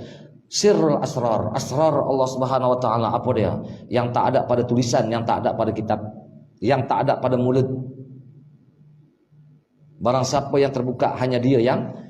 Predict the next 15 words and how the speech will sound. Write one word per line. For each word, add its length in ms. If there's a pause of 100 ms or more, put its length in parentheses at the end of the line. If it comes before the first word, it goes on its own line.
(140)
yang 160
mengetahui. 480
"Man 160
lam 160
yazuk 400
lam, 400 (480)
lam 320
yadri, 880
la 240
tudrikul 480
absar, 480
wa 160
hu 160
yudrikul 320
absar. 400